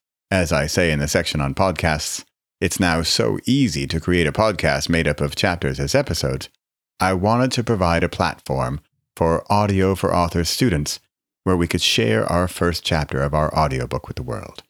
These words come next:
If you're a student of the Audio for Authors course and would like your first chapter to appear on the podcast,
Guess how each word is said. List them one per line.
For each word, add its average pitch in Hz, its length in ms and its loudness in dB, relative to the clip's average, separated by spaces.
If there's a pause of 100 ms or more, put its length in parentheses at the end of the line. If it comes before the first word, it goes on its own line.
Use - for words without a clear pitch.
(1600)
If 127 160 2
you're 143 200 2
a 131 80 2
student 131 340 2
of 110 140 2
the 101 100 4
Audio 98 380 4
for 98 120 0
Authors 92 320 2
course 110 400 2
and 87 300 0
would 92 100 0
like 98 280 0
your 101 200 2
first 139 300 0
chapter 110 360 0
to 92 160 2
appear 104 260 2
on 87 100 2
the 80 80 0
podcast, 107 540 0